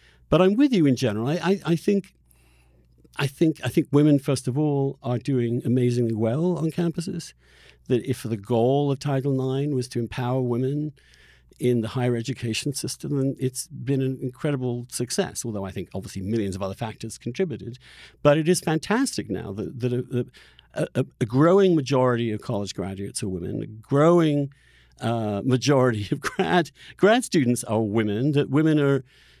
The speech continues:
dominating many fields they didn't used to. Um, and it looks to me as if we've made quite a bit of progress in advancing women in, in,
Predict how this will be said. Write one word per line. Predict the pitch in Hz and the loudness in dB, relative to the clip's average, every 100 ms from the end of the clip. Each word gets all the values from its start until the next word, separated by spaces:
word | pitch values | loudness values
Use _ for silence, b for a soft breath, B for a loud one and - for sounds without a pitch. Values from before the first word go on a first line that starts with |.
| b | b
dominating | 156 180 175 151 139 | 4 6 6 6 6
many | 147 185 | 6 4
fields | - 156 147 135 | 4 4 4 2
they | 127 | 0
didn't | 110 113 | 0 0
used | 104 127 - | 2 2 2
to. | 196 208 220 b b b b - | 2 2 0 b b b b -4
Um, | 123 123 120 117 - | 0 2 2 0 0
and | 135 143 143 139 _ _ _ - - _ - | 2 4 4 2 _ _ _ -20 -20 _ -16
it | - 147 | -8 0
looks | 175 262 294 - | 4 4 4 2
to | 196 | 4
me | 185 254 302 185 | 6 6 6 6
as | 165 | 6
if | 175 - | 4 4
we've | 180 160 | 2 4
made | 170 170 170 170 - _ _ _ - | 4 6 6 4 0 _ _ _ -10
quite | - 302 302 | 2 4 6
a | 214 | 4
bit | 180 | 2
of | 147 | 0
progress | - 277 277 - 87 95 - | 0 2 2 0 -4 -6 -4
in | 139 | 0
advancing | 135 131 151 139 - 135 | 0 0 0 0 0 0
women | 135 135 131 131 131 b b b b - | 2 2 2 0 -4 b b b b 0
in, | 143 139 135 - | 4 4 4 0
in, | - 135 135 131 127 | 0 2 4 4 2